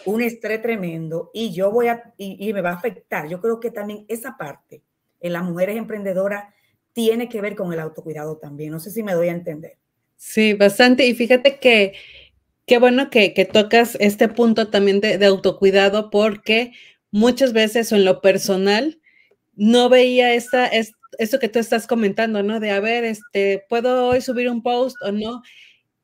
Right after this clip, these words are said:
Speaker 2: Y no me había dado cuenta, no lo había tomado desde ese enfoque de, "Hey, es un autocuidado también", ¿no? Esa, muchas veces esa presión de, "No, no, no, sí, es que como, eh,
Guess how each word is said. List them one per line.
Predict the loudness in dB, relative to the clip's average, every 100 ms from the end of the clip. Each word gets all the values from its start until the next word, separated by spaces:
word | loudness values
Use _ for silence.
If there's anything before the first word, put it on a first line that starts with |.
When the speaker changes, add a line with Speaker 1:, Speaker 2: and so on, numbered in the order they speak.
| _
Speaker 2:
Y | -2
no | 0 0
me | -2
había | 0 0 2
dado | 2 0 2
cuenta, | 0 2 0
no | 0
lo | -2
había | 0 -2 -2
tomado | -6 -6 -4
desde | -6 -6
ese | -8 -8
enfoque | -6 -6 -6 -4
de, | -4 -6 -6
"Hey, | -4 -4 -6
es | -8 -8
un | -8 -8
autocuidado | -6 -6 -4 -4 -4 -4 -4
también", | -6 -6 -6 -6 -8 -12 _ _ _ _
¿no? | -10 -8 -10 _ _ _ _ _
Esa, | -6 0 0 0 -2 -4
muchas | -4 -4 -4
veces | -4 -6 -6 -6
esa | -4 -4 -4 -2
presión | 0 0 -4 -4 -2
de, | -2 -2
"No, | -2 -4
no, | -6 -6
no, | -6 -8
sí, | -8 -8
es | -4
que | -4 -2
como, | -4 -4 -4
eh, | -6